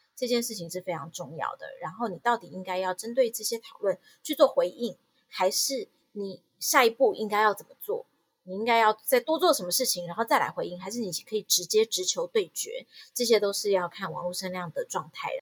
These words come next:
再来做所谓公关处理的决策。像我觉得刚才，嗯，Echo 有问，觉得谁做得比较好吗？今年或者从去年初开始做得最好的，应该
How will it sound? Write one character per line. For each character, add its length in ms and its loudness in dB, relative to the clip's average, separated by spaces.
再 140 6
来 100 6
做 180 6
所 140 -2
谓 120 2
公 220 -4
关 260 -2
处 300 -10
理 240 -10
的 260 -8
决 240 -2
策。 400 -2
像 280 4
我 140 8
觉 280 4
得 240 4
刚 180 0
才， 440 -4
嗯， 400 -6
Echo 320 2
有 120 -8
问， 400 2
觉 120 -10
得 100 -2
谁 180 0
做 200 4
得 60 -2
比 60 -14
较 140 2
好 320 -6
吗？ 140 -18
今 320 4
年 400 2
或 100 10
者 80 -4
从 240 0
去 220 0
年 220 -2
初 180 -2
开 160 -2
始 100 -12
做 160 4
得 60 2
最 200 4
好 180 0
的， 100 -8
应 120 -6
该 280 6